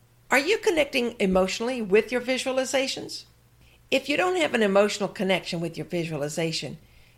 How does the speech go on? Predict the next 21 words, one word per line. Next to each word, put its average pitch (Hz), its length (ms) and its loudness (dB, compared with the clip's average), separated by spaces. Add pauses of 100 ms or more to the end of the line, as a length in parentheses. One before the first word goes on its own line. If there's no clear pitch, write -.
you 180 160 -4
may 151 160 -2
never 160 380 0
manifest 175 640 -2
your 175 100 -4
dreams. 151 560 -10 (1080)
Many 302 240 2
people 311 300 0
can't 226 320 -2
manifest 180 540 -2
their 202 100 0
dreams 240 320 -2
because 247 320 -6
they 208 140 -2
don't 208 240 -2
align 180 400 -2
their 156 160 -2
thoughts - 520 -2
with 214 140 -6
their 196 140 0
emotions. 226 640 -4